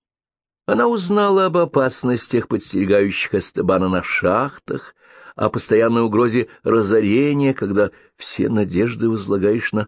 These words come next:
ускользающую золотую жилу и просишь кредиты — и веришь в счастливую судьбу, что поможет тебе нажить состояние, вернуться и повести Розу к алтарю и стать самым счастливым человеком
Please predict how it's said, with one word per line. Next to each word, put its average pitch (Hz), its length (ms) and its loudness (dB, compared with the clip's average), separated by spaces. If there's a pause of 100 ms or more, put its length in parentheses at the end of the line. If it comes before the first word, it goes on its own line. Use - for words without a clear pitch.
ускользающую 113 1080 -2
золотую 92 540 0
жилу 92 440 -2 (340)
и 113 120 0
просишь 120 500 0
кредиты — 87 600 -4 (360)
и 95 120 0
веришь 185 520 0
в - 40 -14
счастливую 107 640 -2
судьбу, 98 440 -2 (160)
что - 260 -2
поможет 101 420 0
тебе - 260 -2 (180)
нажить 101 380 0
состояние, 107 840 0
вернуться 110 640 0 (300)
и 95 100 0
повести 92 560 -2
Розу 92 340 2
к - 100 -6
алтарю 90 680 0
и 92 120 -2
стать 87 300 -2
самым 90 300 0
счастливым 87 640 -4
человеком 107 800 0